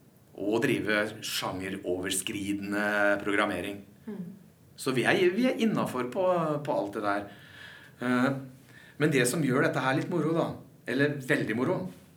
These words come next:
Speaker 1: det er at, eh,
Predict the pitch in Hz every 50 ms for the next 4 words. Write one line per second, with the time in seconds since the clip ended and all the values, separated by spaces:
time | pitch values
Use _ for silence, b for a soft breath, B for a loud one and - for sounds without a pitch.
0 | - - - - - - - - - - - - - - - - - - - -
1 | - - - 95 123 131 - 101 98 101 104 101 - 107 117 123 123 - - -
2 | - B B B B B B B B B B _ - 120 120 117 117 117